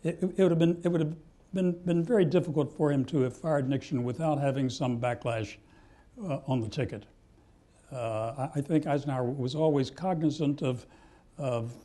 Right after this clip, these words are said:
um, which would be the most advantageous position to take, and I, and I believe that he felt that it was, uh,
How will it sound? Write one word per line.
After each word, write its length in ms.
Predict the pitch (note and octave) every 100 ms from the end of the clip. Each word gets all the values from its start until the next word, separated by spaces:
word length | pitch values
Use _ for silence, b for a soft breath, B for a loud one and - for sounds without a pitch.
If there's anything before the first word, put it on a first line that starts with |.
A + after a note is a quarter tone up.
| - - -
um, 560 | C#3+ B2 A#2 A2+ A2 C3 - - - - - - - - _ _ - D3+ E3 C3+
which 200 | F#3+ D#3
would 120 | E3
be 100 | C#3
the 100 | D3+
most 240 | C3 C3 -
advantageous 760 | C3 B2 A#2+ A2 D3 A#2+ B2+
position 420 | - C3+ B2 A2+ A2
to 80 |
take, 480 | G#2+ E3+ B2 G2+ - - B B B B B
and 160 | D3 A#2+
I, 140 | B2 -
and 140 | B2
I 60 | A#2
believe 320 | B2+ C#3+ B2
that 120 | A#2
he 80 | B2
felt 320 | A2+ C3 A#2+
that 140 | C#3 A#2+
it 80 |
was, 340 | A2 A#2 A2+ -
uh, 160 | A#2